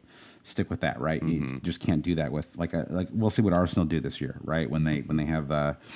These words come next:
Speaker 1: um, you know, Champions League matches, uh,
Speaker 2: Mm-hmm.
Speaker 1: again. We'll talk more about that with Newcastle too, 'cause I think that's a really important thing to, to consider. But let's move on to player number nine, Brandon.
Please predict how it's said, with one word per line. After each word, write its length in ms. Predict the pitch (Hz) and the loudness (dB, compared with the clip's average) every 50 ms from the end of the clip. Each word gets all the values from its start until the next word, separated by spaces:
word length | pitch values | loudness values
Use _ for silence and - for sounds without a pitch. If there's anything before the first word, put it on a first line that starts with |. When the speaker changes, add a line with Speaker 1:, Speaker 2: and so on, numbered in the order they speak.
| - - - - 107 107 - - - - | -16 -12 -8 -8 -8 -8 -8 -10 -6 -4
Speaker 1:
um, 360 | 87 87 82 78 78 76 67 - | -2 0 2 2 2 0 0 0
you 140 | - 90 82 | 0 0 0
know, 60 | 76 | 0
Champions 400 | - - 85 82 - 80 76 71 | 0 0 0 2 2 0 0 0
League 120 | 76 76 | -2 -2
matches, 440 | 76 69 - - - 71 67 - - - | -4 -4 -4 -6 -10 -10 -10 -10 -6 -4
uh, 40 | |
Speaker 2:
Mm-hmm. 240 | 78 78 71 65 76 | -2 -2 0 -2 -2
Speaker 1:
again. 240 | 65 - 67 65 - | -2 -2 -4 -4 -2
We'll 140 | - 98 107 | 0 2 4
talk 160 | - 135 123 | 4 6 8
more 100 | 120 117 | 8 8
about 140 | 104 98 95 90 | 8 8 6 6
that 80 | 85 | 4
with 100 | 80 78 | 4 6
Newcastle 560 | 82 85 98 104 - - 85 76 69 - 67 | 6 6 6 6 4 2 -2 -2 -2 -6 -10
too, 220 | - - - 95 82 | -10 -6 -4 -4 -2
'cause 140 | - 82 71 | -2 -4 -4
I 40 | |
think 180 | 73 82 82 76 | -2 -2 0 0
that's 220 | - 82 80 - - | 2 0 0 0 0
a 40 | 78 | 0
really 260 | 76 78 76 73 71 | 2 2 2 2 2
important 440 | 67 64 69 - 87 76 65 65 - | 0 0 -2 0 0 0 0 0 0
thing 160 | - 73 73 | 0 0 0
to, 180 | 69 76 73 - - - - - - - - - _ - | 2 0 -2 -2 -4 -12 -20 -20 -20 -20 -20 -20 _ -10
to 100 | - - | -6 -2
consider. 400 | - 101 92 - 120 107 92 90 | 0 0 2 4 4 6 6 6
But 80 | 80 123 139 | 6 6 6
let's 140 | 156 147 | 6 8
move 120 | - 214 214 | 8 8 10
on 100 | 214 190 | 8 8
to 60 | 175 | 6
player 220 | - - 175 165 | 6 6 6 8
number 200 | 160 160 143 135 | 8 8 8 8
nine, 420 | 135 131 135 135 139 139 135 139 139 | 10 10 10 10 10 8 8 8 8
Brandon. 580 | 117 135 135 135 139 135 135 135 135 135 127 | 8 8 8 8 8 8 8 8 8 6 6